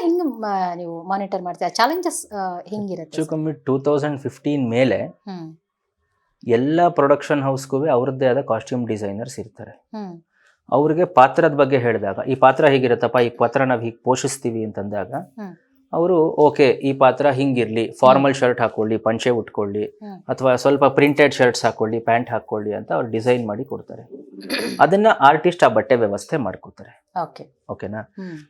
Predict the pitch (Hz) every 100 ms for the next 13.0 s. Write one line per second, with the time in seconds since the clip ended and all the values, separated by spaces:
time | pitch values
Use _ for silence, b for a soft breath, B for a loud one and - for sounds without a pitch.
0 | - 156 202 - 170 147 139 131 151 127
1 | 107 95 - 170 170 151 160 170 160 143
2 | 135 175 170 156 139 123 120 156 175 175
3 | 220 214 202 185 165 208 175 135 127 120
4 | 110 - 98 101 - 139 139 131 127 135
5 | 135 143 120 117 117 110 107 123 127 131
6 | 120 107 98 - 107 147 127 127 131 107
7 | - _ _ _ _ _ 147 - 156 165
8 | 185 185 180 147 131 151 175 156 110 147
9 | 170 151 139 139 135 151 - 170 160 139
10 | - 123 110 - - - - 196 170 151
11 | 147 135 165 170 143 160 143 135 131 135
12 | 110 110 120 - 104 - 98 104 95 -